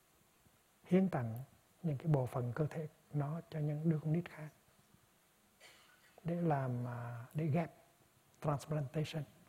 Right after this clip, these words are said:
như là hai lá cật của nó, con mắt của nó, ở trái tim của nó. Biết nó, nó sẽ chết thì có những đứa khác, đứa con nít khác nó cần những cái thứ đó.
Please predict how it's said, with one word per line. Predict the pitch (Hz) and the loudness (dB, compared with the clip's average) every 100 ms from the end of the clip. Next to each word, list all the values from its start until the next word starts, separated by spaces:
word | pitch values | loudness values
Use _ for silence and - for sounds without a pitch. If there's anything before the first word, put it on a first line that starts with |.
| - - - - - - - - - | -20 -20 -20 -20 -20 -20 -20 -20 2
như | 147 147 139 | 6 6 6
là | 131 127 123 123 123 - | 4 0 -2 -4 -6 -10
hai | - 151 156 | -6 -2 0
lá | 156 | 0
cật | - 131 | 0 -2
của | - 147 | -2 -4
nó, | 131 147 151 - - _ - | -4 -6 -10 -18 -20 _ -6
con | 165 156 | 2 2
mắt | 170 - | 0 -4
của | |
nó, | 151 131 143 - - - - - | -6 -4 -8 -12 -20 -20 -20 -10
ở | 156 | -6
trái | 151 156 | -2 0
tim | 160 151 | 2 0
của | 147 | -2
nó. | 127 135 - _ _ _ - _ _ _ _ | -6 -8 -12 _ _ _ -20 _ _ _ _
Biết | 165 180 180 | 6 6 6
nó, | 160 180 170 | 2 2 -2
nó | 170 147 175 | -2 -2 -2
sẽ | - | -4
chết | 156 175 196 - - - - - - - | -2 -2 -2 -6 -20 -20 -20 -20 -20 -6
thì | 151 135 131 127 123 123 123 127 135 | 2 4 4 4 2 2 0 -4 -6
có | - 175 | 2 4
những | 160 | 8
đứa | 165 | 6
khác, | - 175 180 - _ _ _ - - - _ _ - - - - - _ _ - | 6 -2 -6 -10 _ _ _ -20 -20 -20 _ _ -20 -20 -20 -20 -20 _ _ 4
đứa | 180 | 6
con | 160 160 | 6 4
nít | 185 | 2
khác | - 170 | -2 -6
nó | 190 - | -6 0
cần | 147 135 120 | 2 2 0
những | 143 | -2
cái | 151 | -4
thứ | 165 | -4
đó. | 151 151 | -6 -6